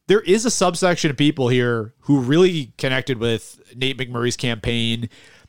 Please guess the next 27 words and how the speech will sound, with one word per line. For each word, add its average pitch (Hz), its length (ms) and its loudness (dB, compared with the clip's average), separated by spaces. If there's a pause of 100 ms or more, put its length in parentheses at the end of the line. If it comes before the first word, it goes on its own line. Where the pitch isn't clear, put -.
(640)
because 143 600 0
it 123 100 -4
was 117 140 -4
such 127 240 -4
a 110 60 -6
social 113 440 -4
media 110 640 -2 (380)
heavy 123 300 -2
campaign 120 760 -2 (380)
that 139 220 0
I 139 100 0
think 160 200 -2
there 135 140 2
was 117 460 0 (120)
a 113 60 -8
lot 107 300 -2
of 104 360 -6 (280)
young 110 300 -8
people 123 320 -2
in 113 60 -4
the 110 100 -2
area 113 260 0
who 113 100 -2
are, 107 120 -2
like, 98 300 -6 (280)
into 113 320 -4
him. 87 120 -10